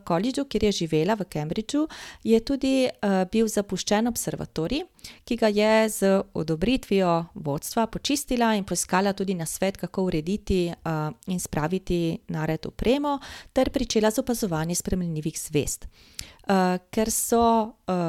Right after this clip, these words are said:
sodelavci opazili njen interes do astronomije, so ji tudi predlagali, da se udeleži predavanja ameriškega astronoma Herlova Shapleya, ki se je ravno takrat mudil v Londonu. No, mogoče ste zanj že slišali,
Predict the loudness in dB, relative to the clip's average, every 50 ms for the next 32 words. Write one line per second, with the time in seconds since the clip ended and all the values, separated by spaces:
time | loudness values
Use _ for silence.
0 | 0 -2 -2 -4 -4 -2 -2 2 2 4 4 4 2 2 0 -2 0 2 2 2
1 | 4 2 2 2 -2 -2 -2 -2 -2 -2 -2 -2 -4 -2 -2 -2 0 0 0 0
2 | -2 -4 -4 -4 -4 -4 -4 -4 -4 -2 0 0 2 2 2 0 0 0 -2 -2
3 | -2 -4 -4 -4 -4 -2 -2 -2 0 0 0 0 0 0 0 -2 0 -2 -4 -4
4 | -4 -6 -4 -4 -4 -2 0 2 2 2 0 0 -2 -6 -4 -2 -2 -2 0 0
5 | -2 0 0 0 0 0 0 -2 -2 -4 -8 -8 -6 -4 -4 -2 -4 -4 -4 -4
6 | -4 -4 -4 -4 -2 -2 -2 -2 -2 -2 -2 0 0 -2 -2 -2 -4 -4 -2 -2
7 | -2 -2 -2 -4 -4 -4 -6 -6 -4 -2 -2 -2 -2 -2 -6 -12 -16 -14 _ -2
8 | 0 0 0 2 2 4 4 6 4 4 4 2 0 0 -2 -2 0 0 0 0
9 | 2 0 0 2 2 0 0 2 0 0 0 0 -2 -2 -4 -4 -6 -6 -8 -8
10 | -12 _ _ _ _ _ _ _ -20 -20 -10 -4 0 2 2 2 2 4 4 2
11 | 2 2 -2 -2 -2 -2 -2 0 0 0 0 0 0 0 -2 -2 -2 -2 -4 -4
12 | -2 -2 0 0 0 0 0 0